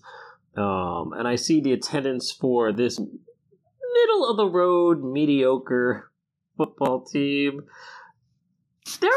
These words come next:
are not a lot of people <laughs> in this bonfire. I'm sorry. This is, even for a small town football team, I'm like, did nobody really show up? They, what, they get fifty extras for this? <laughs> Seventy-five tops?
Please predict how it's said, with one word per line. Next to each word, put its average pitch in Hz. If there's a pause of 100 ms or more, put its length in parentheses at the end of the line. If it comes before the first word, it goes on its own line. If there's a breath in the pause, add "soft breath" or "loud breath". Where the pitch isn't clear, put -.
are 349
not 320
a 294
lot 214
of 185
people 165
<laughs> -
in 175
this 151
bonfire. - (360 loud breath)
I'm 185
sorry. 170
This 330
is, 175 (520 loud breath)
even 440
for 269
a 160
small 208
town 175
football 175
team, 147
I'm 143
like, 151 (380)
did 339
nobody 508
really 440
show 381
up? 466
They, 269
what, 220
they 180
get 131
fifty 190
extras 214
for 285
this? -
<laughs> -
Seventy-five 196
tops? 208